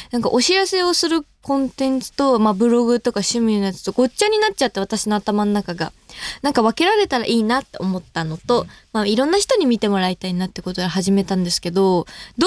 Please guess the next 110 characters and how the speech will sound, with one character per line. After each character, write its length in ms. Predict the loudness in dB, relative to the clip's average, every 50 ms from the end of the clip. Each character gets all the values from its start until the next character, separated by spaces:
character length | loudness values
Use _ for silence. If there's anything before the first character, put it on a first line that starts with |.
| 2 2 2
う 20 | 2
で 120 | 2 0
す 120 | 0 -2 -2
か 140 | -2 0
ね？ 300 | 0 2 2 2 0 0
皆 260 | 0 0 0 0 0 0
さ 160 | 0 -2 0
ん 40 | 0
見 100 | -2 -2
て、 140 | -4 -6 -2 -2
あ、 100 | -4 -4 -4 -10 -20 -8 _
も 160 | 0 2 2
し 180 | 2 0 0 0
ね、 80 | 2 2
今、 400 | 2 2 4 4 2 2 0 -2 -2
あ 100 | -2 0
の、 100 | 0 0
ほ 100 | -2 -4 -8
っ 40 | -4
と 100 | -2 -2 -2
一 220 | 0 0 0 0
息 180 | 0 0 -2 -4
を 40 |
聞 160 | -4 -4 -6 -6
い 60 | -4
て 100 | -4 -2
く 140 | -2 0 0
だ 100 | 0 0
さ 140 | 0 -2
っ 40 | -2
て 140 | -2 -2 -2
る 100 | -2 -2
方 280 | -4 -6 -6 -2 -2 0
の 120 | 0 2
中 280 | 0 0 0 0 -4 -2
で、 340 | 0 0 0 2 0 0
影 220 | 0 -2 0 0 0
山 220 | 0 2 0 0
優 80 | -2 -2
香 100 | -2 -2
の 80 | 0 0
Instagram 460 | 0 -2 -2 -2 -2 0 0 0 0
見 120 | -2 0
た 120 | -2 -2 0
こ 100 | 0 -2
と 100 | 0 0
な 120 | 0 0
い 100 | 2 2
よ 80 | 0 0
っ 40 | 0
て 100 | -2 -2
方 260 | -2 -2 -2 0 0
が 80 | 2 2
い 120 | 2 2
ら 80 | 2 0
っ 20 |
し 120 | 0 0 -2
ゃ 40 |
い 40 | 0
ま 140 | 0 0 -2
し 60 | 0
た 120 | 0 0 0
ら、 100 | 0 0 -4 -6 -8 -4 0
あ 100 | 0 2
の、 120 | 2 2
ぜ 160 | 2 2 2
ひ、 220 | 2 2 0 -2 -2 -2
影 200 | 0 2 4 4
山 180 | 4 4 4
優 120 | 4 2 2
香 160 | 2 2 2
オ 60 | 0
フ 60 | 0
ィ 20 | -2
シ 140 | 0 0
ャ 80 | 2 2
ル 120 | 0 0
で 120 | -2 -2 -4
検 260 | -2 -2 -2 0 -2
索、 340 | -4 -6 -4 -4 -2 -2 -2 -2
ま 100 | -2 0
た 140 | 2 2
は 60 | 2 2
影 180 | 4 4 2
山 200 | 4 4 2 2
優 120 | 2 2 0
香 140 | 0 -2
と 100 | 0 0
い 20 | 0
う 40 | 0
名 100 | 2 2
前 180 | 2 0 0
で 80 | -2 -4
検 240 | -4 -4 -2 -2 -2
索 200 | -4 -6 -6 -8
し 80 | -4
て 80 | -2 0
い 60 | 0
た 60 | 2
だ 140 | 2 2 2
け 100 | 0 0
た 100 | 2 2
ら 120 | 2 2
と 80 | 0 -2
思 160 | -2 -2 -2
い 40 | 0
ま 140 | 0 -2 -2
す 100 | -4 -4
の 60 | -6
で、 100 | -6 -8